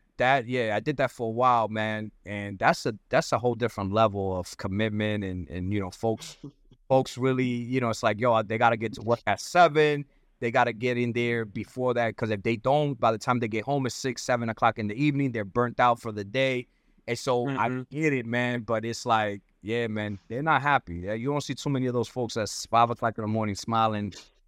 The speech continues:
Speaker 1: wanting to have a conversation.
Speaker 2: I think, see, you know, it's crazy 'cause I think now that goes with living in, like, a, like, a, like, a suburban area almost, because I feel like a lot of those people own businesses. There, there's a lot of bodybuilders in there. It's a lot of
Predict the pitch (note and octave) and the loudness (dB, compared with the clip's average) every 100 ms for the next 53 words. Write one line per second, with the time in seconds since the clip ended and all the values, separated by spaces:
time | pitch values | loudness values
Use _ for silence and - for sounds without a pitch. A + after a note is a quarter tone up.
0 | _ A2+ A#2+ A#2 A2+ G#2+ G2+ F#2+ - _ | _ 0 2 2 0 0 -2 -6 -12 _
1 | - - - A#2+ A2 A#2+ G#2+ G2+ A#2 G2+ | -20 -14 2 2 2 0 0 -2 -4 -6
2 | - D#2 _ _ _ _ _ _ _ - | -8 -16 _ _ _ _ _ _ _ -20
3 | - - F3+ A3 F3+ G#3 G#3+ F#3 F#3 E3 | -20 -4 4 4 4 0 -2 2 2 2
4 | G3 G#3+ E3+ D#3+ D#3 E3+ C#3+ D3+ E3+ - | 0 0 0 0 0 -2 -2 0 -2 -4
5 | _ _ _ - C#3 C#3+ D3 C#3+ C3 A#2+ | _ _ _ -2 0 0 0 0 -2 -2
6 | C3+ C3 C3 B2+ A#2+ A2+ A2+ _ _ - | -2 0 0 0 2 0 -2 _ _ -12
7 | B2 - - G#2+ G#2+ G2+ - _ _ _ | -12 -12 -6 -4 -4 -8 -12 _ _ _
8 | _ - - - C3 A2+ A#2+ A2 A2+ F#2+ | _ -14 -12 -10 -4 4 4 4 0 -2
9 | F2+ - G#2+ G2+ E2+ - - - - B2 | -4 -8 -6 -4 -6 -12 -18 -16 -8 4
10 | B2+ A#2 A2+ C3 A#2+ A2+ B2 B2 A#2+ A#2 | 8 8 6 6 6 6 4 2 0 -4
11 | C3 A#2+ A#2 A#2 - C#3+ D3 C#3 C3+ C3+ | -6 -4 -4 -4 -4 -2 0 0 0 -2
12 | C#3+ C#3 C3+ B2 A#2+ A#2 A#2+ A#2+ A#2+ A#2 | 0 0 0 2 0 0 -2 0 2 2
13 | G#2 A#2+ B2+ B2 B2+ A#2+ B2 A#2+ A#2 A2 | 2 0 2 2 -2 0 0 0 0 -2
14 | A2+ A2+ | -2 -2